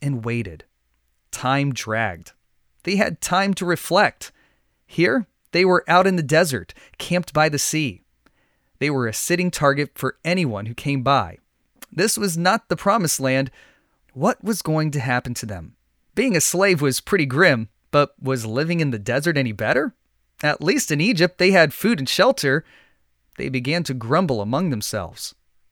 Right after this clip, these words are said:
The news spread like wildfire through the camp, and with it, panic. The Egyptian army had been spotted on the horizon. The people went to Moses complaining. "Was it because there were no graves in Egypt that you brought us to the desert to die?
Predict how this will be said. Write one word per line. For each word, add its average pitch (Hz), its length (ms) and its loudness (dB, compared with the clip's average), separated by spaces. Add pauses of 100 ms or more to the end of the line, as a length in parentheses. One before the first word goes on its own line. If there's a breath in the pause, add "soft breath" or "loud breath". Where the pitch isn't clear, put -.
(540 loud breath)
The 180 80 2
news 262 260 4
spread 170 480 4
like 147 240 0
wildfire 117 720 0
through 127 200 -6
the 117 60 -6
camp, 170 460 0 (340)
and 147 220 0
with 180 240 2
it, 240 160 0 (140)
panic. - 560 -6 (400)
The 180 140 0
Egyptian 185 440 0
army 170 300 4
had 151 180 0
been 151 140 0
spotted 165 500 0
on 147 120 2
the 147 80 0
horizon. 156 600 2 (520 soft breath)
The 120 100 -8
people 170 420 -4
went 139 260 0
to - 100 -8
Moses 135 500 -2
complaining. 131 800 -6 (760)
"Was 294 220 4
it 302 80 0
because 233 300 6
there 202 120 6
were 175 120 6
no 170 160 4
graves 156 500 0
in 135 100 0
Egypt 175 320 0
that 160 140 2
you 143 100 -4
brought 131 340 0
us 226 120 -2
to - 160 -2
the 135 80 -4
desert 151 420 0
to 147 100 -6
die? 135 460 0